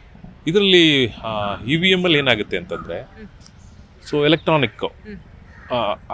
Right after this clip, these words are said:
Speaker 1: I think ಏನ್ ಬೇಕಾದ್ರೂ ಅಡ್ಜಸ್ಟ್ ಮಾಡ್ಬೋದು ಅನ್ನೋದು ಒಂದು ವಿಚಾರ ಇದೆ.
Speaker 2: ಹ್ಮ್, ಹ್ಮ್.
Speaker 1: So ಅದರಿಂದ ಬ್ಯಾಲೆಟ್ ಪೇಪರ್ ಒಳ್ಳೇದು ಅಂತ ನನ್ಗನ್ಸುತ್ತೆ.
Speaker 2: ಓಕೆ.
Speaker 1: ಹ್ಮ್.
Speaker 2: ಸರ್, ಈಗ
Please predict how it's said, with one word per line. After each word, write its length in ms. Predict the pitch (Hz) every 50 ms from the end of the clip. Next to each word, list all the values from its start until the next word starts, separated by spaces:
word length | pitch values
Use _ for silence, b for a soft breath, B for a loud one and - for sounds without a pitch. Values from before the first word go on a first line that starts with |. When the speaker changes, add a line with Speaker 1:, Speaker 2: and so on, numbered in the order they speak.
| 92 76
Speaker 1:
I 80 | 127 123
think 340 | - 175 156 120 - 117
ಏನ್ 140 | 151 170 170
ಬೇಕಾದ್ರೂ 420 | 151 160 - - 175 160 170 175 147
ಅಡ್ಜಸ್ಟ್ 520 | - - - - - 120 120 143 135 -
ಮಾಡ್ಬೋದು 440 | 139 127 131 127 123 127 123 113 113
ಅನ್ನೋದು 240 | 113 117 127 131 131
ಒಂದು 120 | 110 92
ವಿಚಾರ 260 | 95 92 - 104 95
ಇದೆ. 200 | 87 85 82 85
Speaker 2:
ಹ್ಮ್, 100 | 98 98
ಹ್ಮ್. 280 | - - - - - -
Speaker 1:
So 160 | 139 131 131
ಅದರಿಂದ 280 | 131 135 147 156 156 175
ಬ್ಯಾಲೆಟ್ 440 | 156 123 127 127 131 131 120 -
ಪೇಪರ್ 480 | - 120 113 - 127 120 120 113 104 101
ಒಳ್ಳೇದು 300 | 98 104 104 107 95 98
ಅಂತ 140 | 90 104 -
ನನ್ಗನ್ಸುತ್ತೆ. 800 | 123 98 98 104 92 90 82 80 - - 98 - - - - 202
Speaker 2:
ಓಕೆ. 240 | 196 - 196 190 185
Speaker 1:
ಹ್ಮ್. 320 | 180 - - - - 208
Speaker 2:
ಸರ್, 140 | 262 254 233
ಈಗ 160 | 226 208 196